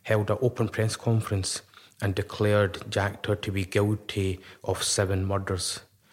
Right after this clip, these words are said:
And this took me by shock at that point, and it took the family by shock, because they were like, "Get out of India right now, because we are worried if," 'cause me and my younger brother were there,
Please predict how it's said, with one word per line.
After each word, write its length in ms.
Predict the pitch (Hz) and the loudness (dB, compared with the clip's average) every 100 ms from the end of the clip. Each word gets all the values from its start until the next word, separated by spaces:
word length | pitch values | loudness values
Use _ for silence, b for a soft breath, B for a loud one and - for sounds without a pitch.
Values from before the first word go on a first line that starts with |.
| b b b | b b b
And 220 | - 101 101 | -2 2 2
this 180 | 101 | 0
took 200 | - - | -2 -2
me 100 | 98 | -2
by 180 | 92 95 | -2 -2
shock 420 | 90 - 101 - | -2 2 0 0
at 60 | 104 | -2
that 220 | 101 - | -2 -4
point, 300 | - 95 95 - - | -4 -4 -4 -8 -6
and 120 | 101 | -6
it 120 | 95 | -4
took 180 | - 104 | -4 -2
the 80 | 101 | -4
family 440 | - 98 104 113 | 0 2 4 4
by 220 | 117 117 | 4 2
shock, 460 | 117 - 127 - - B B B B B - | 2 2 2 2 -8 B B B B B -6
because 280 | 101 104 92 | -2 0 2
they 120 | 107 | 2
were 100 | 101 | 4
like, 260 | 95 95 | 0 -2
"Get 180 | - 98 | -2 -2
out 200 | 101 101 | 0 -2
of 60 | - | -2
India 340 | 98 98 98 | -2 0 0
right 260 | 92 98 101 | 0 0 0
now, 220 | 98 104 - - _ | 0 0 -2 -14 _
because 240 | - 98 | -4 -2
we 120 | 90 | 2
are 40 | 101 | 2
worried 520 | 95 101 107 104 - _ _ _ - | 4 2 2 -2 -10 _ _ _ -4
if," 240 | 101 - - | -4 -4 -16
'cause 140 | - 107 | -6 2
me 160 | 107 | 4
and 100 | 110 | 4
my 60 | 101 | 2
younger 320 | 101 104 101 | 2 2 0
brother 280 | - 110 120 | 0 2 4
were 160 | 113 | 4
there, 220 | 101 98 | 2 0